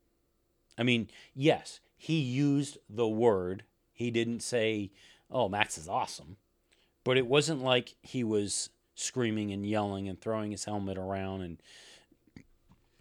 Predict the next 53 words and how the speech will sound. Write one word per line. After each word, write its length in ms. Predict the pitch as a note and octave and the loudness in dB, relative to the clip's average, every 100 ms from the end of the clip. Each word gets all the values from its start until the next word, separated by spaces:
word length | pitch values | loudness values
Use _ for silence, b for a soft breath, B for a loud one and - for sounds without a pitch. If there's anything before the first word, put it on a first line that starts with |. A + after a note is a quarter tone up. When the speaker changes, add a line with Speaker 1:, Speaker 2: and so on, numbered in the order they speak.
| - - | -4 2
Speaker 2:
was 80 | |
Speaker 1:
some 160 | C4+ E3+ | 8 10
Speaker 2:
not 80 | F#3 | 8
Speaker 1:
of 40 | |
Speaker 2:
a 40 | - | 4
temper 300 | - D#4+ D4+ | 0 -2 -4
tantrum 480 | - F3 D3+ D3 - - | -6 -8 -8 -10 -12 -2
by 180 | A3+ A#3+ | -2 0
any 220 | B3 D4 | -4 -2
stretch 340 | D4 - A#3 - | -4 -6 -8 -8
of 80 | G3+ | -12
the 80 | |
Speaker 1:
it, 40 | F#3 | -10
Speaker 2:
imagination. 440 | E3 D3+ - D3+ D#3 | -10 -4 0 2 6
Speaker 1:
it 60 | |
was 220 | D#3+ D#3+ | 6 6
nowhere 240 | E3+ D#3+ D#3 | 6 4 4
close 320 | - D#3+ D#3+ | 4 2 2
to 120 | - G#2 | 0 -2
an 60 | |
angry 280 | G2 F#2+ F#2 | -2 -4 -6
Seb 300 | - G2+ F2 - | -4 -4 -4 -8
temper 280 | - G2 E2+ | -8 -8 -8
tantrum, 420 | - - - - - | -16 -18 -18 -16 -8
which 220 | A2+ - | -6 -2
is 100 | A#2+ | 0
the 80 | B2 | 4
other 140 | C3 | 4
reason 260 | A#2+ A2 G#2 | 2 0 -4
why 140 | G2+ G2 | -6 -6
I 60 | |
don't 480 | A#2 G#2+ G#2 B2+ B2 | -8 -6 -2 -2 -2
think 180 | - G#2+ | -10 -12
that 120 | - - | -14 -16
this 160 | F2+ | -14
was 120 | F#2+ F2 | -12 -10
all 120 | F2 | -12
that 180 | D2+ D2 | -14 -16
big 140 | D#2 | -16
a 40 | D#2 | -14
deal. 320 | F2+ E2+ - B B B B B _ _ _ G2+ F#2+ G#2+ | -14 -14 -16 B B B B B _ _ _ -16 -2 8
But 220 | D3 D3 | 8 6
the 180 | C3 D#3 | 0 2
other 220 | B3+ D4 | 0 -2
thing 400 | - D#2 C#2 C#2 F2+ | -8 -12 -18 -16 -10
y-, 200 | B2+ - - | -10 -12 -8
that 100 | B2+ | -4
I've 140 | B2 | -4
gotta 260 | A#2+ - C#4 | -2 -4 -2
wonder 400 | C#3+ G#2 G2+ G2+ | 0 0 0 -2
about 540 | G2+ F#2+ G2+ G2 - - b b b _ _ _ _ _ - | -4 -4 -2 -2 -6 -18 b b b _ _ _ _ _ -14
what 440 | G#2 A2 F#3 - - | -8 0 0 0 -8
Seb 680 | - - - D3+ D3 B2 | -6 -4 0 2 2 -2